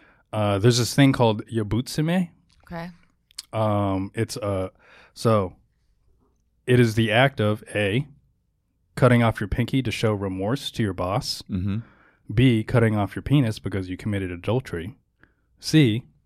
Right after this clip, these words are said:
Speaker 1: cutting off all communication with your family. Or D, cutting off a-, the supplies of warring Yakuza gangs.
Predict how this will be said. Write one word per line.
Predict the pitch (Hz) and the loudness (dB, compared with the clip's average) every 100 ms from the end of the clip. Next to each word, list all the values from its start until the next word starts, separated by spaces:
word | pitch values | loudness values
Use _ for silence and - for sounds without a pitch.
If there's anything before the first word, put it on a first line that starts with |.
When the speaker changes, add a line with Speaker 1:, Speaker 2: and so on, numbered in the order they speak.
| _ _ - | _ _ 0
Speaker 1:
cutting | 123 117 | 2 4
off | 110 101 | 2 -2
all | - 113 135 | 0 2 2
communication | 143 127 113 123 - | 2 0 0 -2 -2
with | 107 | -6
your | 113 | -6
family. | - 95 95 101 - _ _ _ - - | -6 -6 -4 -8 -10 _ _ _ -18 -6
Or | 107 101 | -4 -2
D, | 107 139 98 95 | 0 2 0 -4
cutting | - 110 110 | -4 -2 -2
off | 104 - - - | -4 -8 -18 -12
a-, | 113 | -8
the | 104 | -6
supplies | - 107 - 110 113 | -4 -6 -2 0 0
of | 98 95 | -4 -6
warring | 98 107 107 107 | -2 -2 -2 -4
Yakuza | 95 - - 101 90 | -6 -6 -4 -4 -4
gangs. | 90 90 87 - | -8 -8 -10 -12